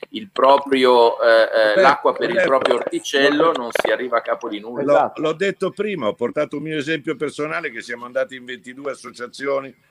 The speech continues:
Speaker 2: a Palazzo Chigi, ma certo, certo, però dicevo, eh, può anche arrivare, può anche arrivare finalmente, speriamo,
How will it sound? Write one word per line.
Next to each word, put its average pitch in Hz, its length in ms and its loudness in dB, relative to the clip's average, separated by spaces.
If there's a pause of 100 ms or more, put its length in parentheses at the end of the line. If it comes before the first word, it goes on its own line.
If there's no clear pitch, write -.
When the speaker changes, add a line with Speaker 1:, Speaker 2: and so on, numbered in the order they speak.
Speaker 2:
a - 120 -2
Palazzo 135 460 0
Chigi, 123 400 -4
ma 123 120 -8
certo, 180 500 -6
certo, 151 460 -6 (380)
però 151 240 -2
dicevo, 131 600 -6 (420)
eh, 110 340 -14 (380)
può 160 180 6
anche 170 400 0
arrivare, 147 720 -8
può 104 180 -10
anche 143 300 -10
arrivare 131 540 -8
finalmente, 151 1000 -10
speriamo, 123 680 -4